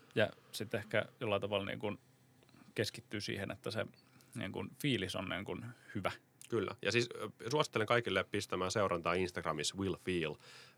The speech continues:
Speaker 2: Ö, siellä on A, ö, Ville vaikuttaa hyvältä tyypiltä, sillä on hyviä storeja.
Speaker 1: Kyllä.
Speaker 2: <laughs> Se mulla on sanottavana. Ö, en tiedä ammattitaidosta niinkään, mutta olisi tosi kiva joskus päässä niinku jutskaamaan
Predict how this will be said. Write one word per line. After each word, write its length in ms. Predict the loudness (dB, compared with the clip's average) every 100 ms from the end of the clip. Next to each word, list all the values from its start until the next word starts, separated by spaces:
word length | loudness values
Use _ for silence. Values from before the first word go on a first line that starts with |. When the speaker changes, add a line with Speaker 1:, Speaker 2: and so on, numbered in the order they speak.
| -2
Speaker 2:
Ö, 360 | 4 6 6 0 _ _ _ -10 2
siellä 280 | 4 6
on 280 | 6 4 -4 -14 _ _ _ _ _ _ _ _ 4
A, 240 | 8 10
ö, 40 | 8 2 -6 -2 -2 -2 -2
Ville 200 | 0 4
vaikuttaa 380 | 6 4 4 4
hyvältä 260 | 6 4 4
tyypiltä, 480 | 2 2 -2 -8 -4
sillä 120 | -2
on 80 | 0
hyviä 260 | 0 0 0
storeja. 520 | 2 0 0 -6 -8 -14 -16 -2
Speaker 1:
Kyllä. 180 | 2 6
Speaker 2:
<laughs> 40 | 6
Se 160 | 6
mulla 180 | 6 4
on 40 |
sanottavana. 380 | 4 2 0 -8 -8 -10 2
Ö, 240 | 8 8 8 0 -14 -2
en 160 | -2 4
tiedä 200 | 6 8
ammattitaidosta 540 | 8 6 2 -2 2
niinkään, 240 | 2 4 2
mutta 100 | 2
olisi 100 | 4
tosi 200 | 2 2
kiva 220 | 2 4
joskus 280 | 2 -2 -2
päässä 260 | 0 0
niinku 180 | -4 -4
jutskaamaan 680 | -2 -2 0 2 2 2 0